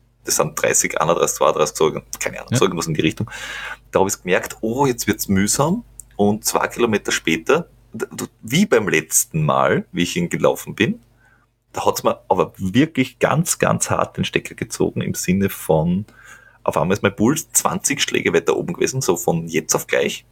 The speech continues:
Speaker 1: auch innerhalb von, weiß nicht, siebzig Meter. Äh, und,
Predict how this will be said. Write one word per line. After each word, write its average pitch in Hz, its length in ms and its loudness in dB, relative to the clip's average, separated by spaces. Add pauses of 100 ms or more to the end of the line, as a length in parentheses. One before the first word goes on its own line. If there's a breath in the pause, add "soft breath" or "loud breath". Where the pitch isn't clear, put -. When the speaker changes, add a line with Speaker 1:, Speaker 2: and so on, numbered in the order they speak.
(360)
Speaker 1:
auch - 280 -2
innerhalb 110 460 0
von, 90 180 0
weiß 92 140 -4
nicht, - 240 -6
siebzig - 360 -2
Meter. - 340 0 (680 loud breath)
Äh, 110 260 2 (320)
und, 160 380 2